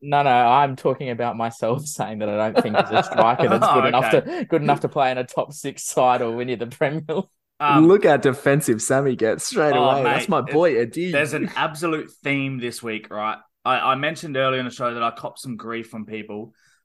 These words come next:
Speaker 2: I copped some grief over, like, multiple things. One of them was, yeah, um,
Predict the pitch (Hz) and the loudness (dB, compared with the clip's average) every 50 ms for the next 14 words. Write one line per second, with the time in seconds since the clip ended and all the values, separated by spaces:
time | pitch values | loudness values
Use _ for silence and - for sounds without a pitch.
0 | _ _ - - 117 123 - 170 156 - - 185 170 156 127 139 135 131 131 131 | _ _ -6 -4 -4 -2 -2 -4 -6 -6 -6 -10 -8 -6 -4 -2 -2 -2 -4 -6
1 | - - 127 127 123 120 123 117 113 110 - - - _ 113 117 127 131 - - | -8 -6 -6 -6 -4 -4 -4 -2 -2 -4 -4 -8 -12 _ -10 -10 -10 -10 -12 -14
2 | - 131 120 107 - 123 110 107 104 110 117 - - _ _ _ _ - 156 180 | -16 -16 -16 -14 -12 -10 -10 -10 -10 -10 -12 -14 -20 _ _ _ _ -2 0 0
3 | 190 185 151 131 117 113 110 110 123 127 131 131 123 110 104 - - - _ _ | 2 2 0 -2 -2 -4 -6 -6 -4 -4 -2 -4 -4 -8 -12 -16 -18 -20 _ _
4 | - 131 131 127 113 98 92 - _ _ _ _ 127 127 127 123 120 117 113 107 | -10 -6 -4 -2 -2 -4 -6 -10 _ _ _ _ -4 -2 0 0 -2 -4 -8 -12
5 | _ | _